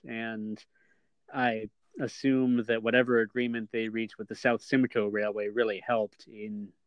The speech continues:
you know, in ninety-four when they were, when I can only assume they were filming the one-hour specials, that that agreement really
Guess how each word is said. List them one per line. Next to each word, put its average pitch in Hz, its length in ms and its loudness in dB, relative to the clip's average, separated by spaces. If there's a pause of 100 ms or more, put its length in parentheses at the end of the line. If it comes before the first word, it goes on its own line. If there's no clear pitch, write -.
you 113 120 -6
know, 104 180 -6
in 110 140 2
ninety-four 113 680 4
when 101 140 -2
they 107 140 0
were, 104 200 -2 (960)
when 110 120 2
I 104 240 2 (100)
can 127 120 0
only 110 160 2
assume 123 380 6
they 110 100 6
were 104 160 2
filming 110 380 0
the 104 100 -2
one-hour 101 340 -2
specials, 107 500 -4
that 101 140 -4
that 107 220 0
agreement 104 460 -2
really 104 400 -4